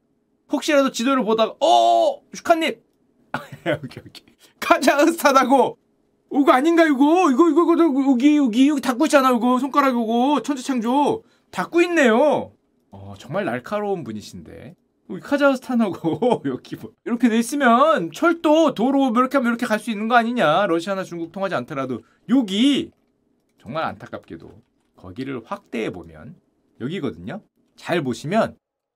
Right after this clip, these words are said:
아! <laughs> 야, 야, 야. 안 닿았어!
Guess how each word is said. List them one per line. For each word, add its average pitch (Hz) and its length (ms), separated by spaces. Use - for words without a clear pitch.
아! 262 500
<laughs> - 240
야, 240 200
야, 170 100
야. 143 80
안 302 200
닿았어! 370 680